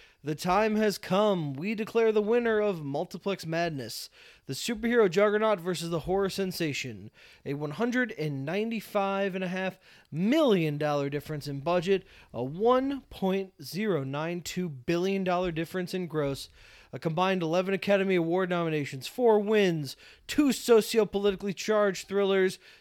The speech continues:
two of the best producers working today, two of the best directors working today, and one Daniel Kaluuya. We're crowning the greatest blockbuster of the decade on this, the one hundredth episode of What's in the Box Office."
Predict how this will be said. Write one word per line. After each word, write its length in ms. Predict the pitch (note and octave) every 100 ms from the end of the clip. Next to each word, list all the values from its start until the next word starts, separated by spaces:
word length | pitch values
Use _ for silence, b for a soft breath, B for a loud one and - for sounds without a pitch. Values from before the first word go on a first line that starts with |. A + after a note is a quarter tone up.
| _
two 180 | - B3
of 80 | F#3
the 60 |
best 300 | D3+ D#3+ -
producers 420 | - D#3 E3+ E3 D#3
working 300 | D#3+ D#3 D#3
today, 380 | D#3 D#3+ D#3 C#3+
two 160 | A3
of 60 | G#3
the 60 |
best 200 | E3 D#3+
directors 420 | C#3 F3+ G3+ E3 D3
working 220 | C#3+ C#3+
today, 320 | C#3 C#3+ C#3 B B B B
and 220 | B2 A#2+ A#2
one 300 | C3 D#3 D3
Daniel 320 | C3 D3 D#3
Kaluuya. 500 | - C#3+ A#2+ F#2+ F2+
We're 160 | D3
crowning 480 | F3+ G3+ G3+ G3 F3 b b b -
the 120 | B3+
greatest 340 | A#3+ G#3+ -
blockbuster 580 | F#3+ F3+ - F#3 - A3+
of 140 | A#3+
the 60 | G3+
decade 320 | A#3+ A#3 A#3+
on 140 | A#3+ C4
this, 160 | C4+
the 100 | C4
one 80 | B3+
hundredth 320 | A3 C4+ C#4
episode 280 | C4+ A#3+ C4+
of 440 | D4+ C#4 A3+ G#3 D#3
What's 340 | C#3+ G#3 G#3
in 100 | A#3+
the 80 | A3+
Box 440 | D3+ C#3 D#3 -
Office." 540 | D#3 B2+ C3+ A2+ A2+